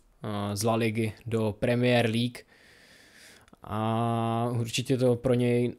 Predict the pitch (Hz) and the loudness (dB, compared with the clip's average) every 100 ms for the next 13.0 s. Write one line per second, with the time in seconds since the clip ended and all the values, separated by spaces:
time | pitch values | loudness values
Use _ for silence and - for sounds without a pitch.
0 | 104 120 127 135 123 120 - 135 131 131 | -2 2 6 6 6 4 2 4 4 0
1 | - - - - 120 113 117 127 123 117 | -8 -20 -20 -4 -2 -2 0 0 2 2
2 | 113 131 113 101 - 123 117 113 123 127 | 0 0 0 -2 -4 -6 -4 2 2 4
3 | 113 - 123 120 120 - _ _ 120 120 | 0 0 -2 0 0 -4 _ _ -2 0
4 | 113 120 123 127 120 110 117 113 113 113 | 4 4 4 0 -4 -2 -2 -2 -2 -2
5 | 107 110 107 107 - _ - - - _ | -4 -2 -4 -6 -14 _ -20 -20 -20 _
6 | 107 107 104 104 107 107 104 110 - - | -6 -4 -4 -4 -4 -6 -4 -6 -4 -4
7 | 104 113 - - 113 110 107 110 101 120 | -4 -4 -6 -6 -6 -6 -4 -6 -4 -4
8 | 110 107 107 110 - - - _ _ - | -2 -4 -4 -2 -2 -4 -8 _ _ -20
9 | - - _ - 113 123 113 110 117 110 | -20 -20 _ -6 -4 -2 -2 0 0 2
10 | 107 107 - - - - 110 113 113 - | 0 -4 -10 -20 -16 -6 -2 0 0 -2
11 | 120 113 - 117 123 117 113 110 107 120 | -2 -4 -2 -2 0 0 0 0 -4 -6
12 | - 117 120 - 113 117 110 113 113 | -4 -4 -4 -2 -2 -2 -4 -2 -4